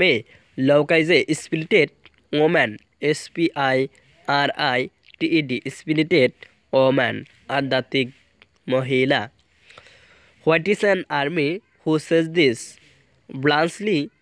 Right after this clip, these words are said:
says this in Arms and the Man, বি এল ইউ এন টি এস সি এইচ এল আই, Bluntschli। How old is Captain Bluntschli?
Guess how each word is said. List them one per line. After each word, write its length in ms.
says 200
this 220
in 80
Arms 200
and 100
the 60
Man, 200
বি 100
এল 100
ইউ 100
এন 80
টি 140
এস 140
সি 180
এইচ 240
এল 80
আই, 80
Bluntschli। 600
How 180
old 200
is 80
Captain 380
Bluntschli? 480